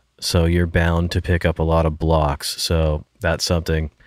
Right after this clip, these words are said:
in particular I've been taking advantage of. It's also easier to get than high-end scorers, but loading up on peripherals is actually gonna work out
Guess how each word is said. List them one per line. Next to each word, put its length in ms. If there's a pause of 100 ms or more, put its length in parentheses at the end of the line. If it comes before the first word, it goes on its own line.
(120)
in 160
particular 760
I've 360
been 240
taking 320
advantage 500
of. 120
It's 140
also 300
easier 360
to 140
get 320
than 160
high-end 460
scorers, 560
but 200 (440)
loading 340
up 160
on 140
peripherals 580
is 100
actually 300
gonna 160
work 240
out 240